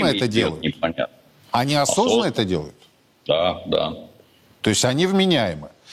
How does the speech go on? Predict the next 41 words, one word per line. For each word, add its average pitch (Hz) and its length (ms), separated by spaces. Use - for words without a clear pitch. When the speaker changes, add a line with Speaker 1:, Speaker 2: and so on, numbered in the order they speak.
Speaker 2:
Мы 135 120
можем 190 300
Speaker 1:
Везде. 147 120
Speaker 2:
зайти 180 460
с - 120
вами 160 420
в 120 180
любой, 160 560
м, 117 280
книжный 143 360
магазин 135 440
здесь, 123 360
в 131 60
Москве 156 500
или 123 120
в - 80
Петербурге, 151 720
а, 113 440
в - 100
подписные 139 600
издания 165 460
на 143 100
Литейном 131 760
или 113 160
в 110 100
Дом 131 220
книги 127 320
на 117 160
Невском, 147 540
то, 135 100
что 131 160
вам 131 280
ближе. 120 460
Я 120 140
очень 127 240
люблю, 123 560
а, 107 480
эти 113 180
книжные 107 540
в - 40
Петербурге. 135 760